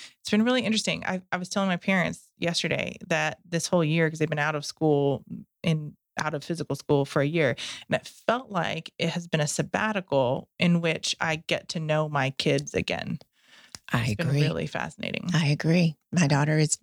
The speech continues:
Speaker 2: been home with covid. She went back a little bit at T C U, she, she, but didn't feel, you know,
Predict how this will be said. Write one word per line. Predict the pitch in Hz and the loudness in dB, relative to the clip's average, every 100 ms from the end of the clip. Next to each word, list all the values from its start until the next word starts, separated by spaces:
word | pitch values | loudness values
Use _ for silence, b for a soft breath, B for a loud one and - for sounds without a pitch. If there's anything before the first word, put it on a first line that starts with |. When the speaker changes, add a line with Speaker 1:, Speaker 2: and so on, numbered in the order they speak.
| _ - | _ 0
Speaker 2:
been | 147 | 0
home | 151 160 165 160 | 2 2 2 0
with | 156 156 | 0 -2
covid. | - 160 165 160 | 0 0 2 2
She | - | 0
went | 147 - - | -2 -6 -2
back | 151 156 - - B B B | -2 -2 -8 -20 B B B
a | 185 | 0
little | 180 180 | 2 2
bit | 185 180 175 | 2 2 0
at | - | -2
T | - - | 0 2
C | - | 4
U, | 165 | 4
she, | 165 - - - | 4 0 -6 -12
she, | - - - | -10 -2 -2
but | - 156 - | 0 -2 -2
didn't | - 165 156 | 0 2 2
feel, | 139 143 - | 0 -2 2
you | 180 | 2
know, | 175 | 4